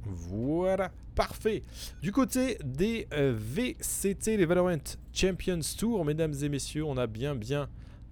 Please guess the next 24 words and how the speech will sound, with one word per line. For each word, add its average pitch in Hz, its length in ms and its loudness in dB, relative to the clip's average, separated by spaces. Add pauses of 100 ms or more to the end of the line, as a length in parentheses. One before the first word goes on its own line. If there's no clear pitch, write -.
(120)
entamé 175 760 2
le 143 440 -2
tournoi 175 320 -2
de 170 40 -8
kick-off, 175 400 -2
également 143 300 0
les 127 140 0
Challengers 156 420 0 (100)
qui - 140 -6
ont 120 60 -2
débuté 117 340 0
depuis 117 160 -4
un 107 60 -2
petit 104 180 -8
moment, 110 240 -4
et 135 40 -4
puis - 160 -10
première, 113 580 -2
j'en 98 180 -8
ai 95 80 -4
parlé, 92 320 -4
qui - 160 -14
est - 40 -14
quasiment 127 500 0